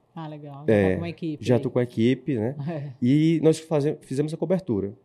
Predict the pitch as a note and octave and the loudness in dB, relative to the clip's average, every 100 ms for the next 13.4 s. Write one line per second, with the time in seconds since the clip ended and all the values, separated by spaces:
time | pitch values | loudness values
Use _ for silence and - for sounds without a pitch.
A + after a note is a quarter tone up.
0 | _ B2 D3 F3 F3+ D#3 D3 C#3 B2+ C3 | _ 2 2 2 -4 -4 -4 -4 -6 -6
1 | C#3+ D#3 B2+ C3 C3+ B2+ A#2 A#2 A2+ A#2+ | -6 -6 -8 -8 -8 -8 -4 -2 0 -2
2 | A#2+ D3 D3 C#3+ - D3 D3+ C3+ C3+ D#3+ | 0 -2 0 -2 -2 -2 0 -2 -2 -4
3 | D#3+ F3 B2+ A2 - - G#2+ C3 B2+ C3+ | -2 -2 -2 -2 -6 -10 -4 0 0 -2
4 | - C#3+ F#3+ - _ _ _ A2+ A2+ D#3 | -2 -4 -4 -10 _ _ _ 4 4 4
5 | D#3+ A#2 G#2+ F#3 F#3+ F#3 E3 D#3+ C#3+ D3+ | 6 6 4 0 0 0 -2 -2 -4 -4
6 | E3+ D#3 D#3+ E3 D3+ - D3 D#3 F3+ D3+ | -4 -4 -8 -10 -12 -12 -12 -10 -2 0
7 | D#3 D3+ D3 C3+ B2+ G#2+ C#3 B2 - D#3 | 2 4 2 2 0 2 2 2 2 4
8 | C3 C#3 B2+ A#2+ D3 D3 - C#3+ C3 - | 6 6 4 2 0 -2 0 0 0 2
9 | D#3+ A3 A3+ - - _ B2+ D3+ D#3+ F3+ | 4 4 0 -6 -14 _ -2 2 4 4
10 | F#3 F3+ F3 F3 F3 F3 F#3 - C3+ C3 | 2 0 0 2 2 2 0 -4 -6 -6
11 | - _ _ - - G#2+ A#2 D#3 D3+ F3 | -16 _ _ -20 -6 -2 0 2 2 2
12 | F3+ D#3 - A2+ - G#2 B2 B2 - G#2+ | -2 -4 -4 -4 -2 0 0 -2 -2 0
13 | A#2+ - A3 D4+ | 0 -4 -6 -8